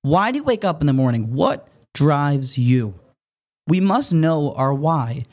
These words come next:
We must know our chilvaso be'olamo. We must know what our objective, what our job, what our obligation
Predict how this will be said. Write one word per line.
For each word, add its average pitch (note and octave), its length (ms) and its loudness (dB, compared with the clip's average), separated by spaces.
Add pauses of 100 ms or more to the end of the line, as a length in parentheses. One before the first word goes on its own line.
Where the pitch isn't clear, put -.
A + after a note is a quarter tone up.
(220)
We E3 100 2
must A3+ 300 -2
know D#3 580 2 (520)
our D3 100 4
chilvaso D3 1000 0
be'olamo. C3 1040 0 (960)
We C#3 100 2
must D#3+ 480 0
know D3 400 2
what A#2 180 -2
our A#2+ 160 0
objective, C3 520 -2
what D3 100 0
our G#3+ 100 0
job, D#3 600 -2
what E3+ 100 -2
our D4+ 80 0
obligation F3 1040 0